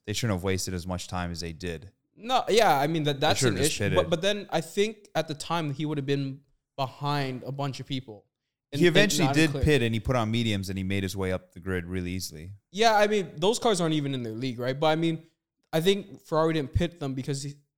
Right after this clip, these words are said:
Speaker 2: uh, they said he'd end up behind Vettel. But then as they continued driving behind Ocon, they got some more clear air, right? But
Speaker 1: Yeah.
Speaker 2: obviously Ferrari had the terrible pit, like, the extra two seconds or one point five seconds on Charles, which actually ended up putting him behind Yuki and all of them. But,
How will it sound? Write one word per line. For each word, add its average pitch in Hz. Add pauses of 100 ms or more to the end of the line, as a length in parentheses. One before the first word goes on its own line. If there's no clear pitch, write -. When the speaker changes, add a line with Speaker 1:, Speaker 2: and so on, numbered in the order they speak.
Speaker 2:
uh, 135
they 139
said 147
he'd 147
end 131
up 123
behind 127
Vettel. 123 (400)
But 147
then 160
as 147
they 143
continued 143
driving 123
behind 120
Ocon, 120
they 127
got 131
some 135
more 123
clear 120
air, 117
right? 135 (140)
But 151
Speaker 1:
Yeah. 87 (520)
Speaker 2:
obviously 151
Ferrari 147
had 123
the 120
terrible 123
pit, 123
like, 127
the 123
extra 127
two 131
seconds 127
or 123
one 127
point 123
five 123
seconds 120
on 107
Charles, 120
which 135
actually 127
ended 123
up -
putting 123
him 113
behind 110
Yuki 123
and 113
all 107
of 113
them. 113
But, 147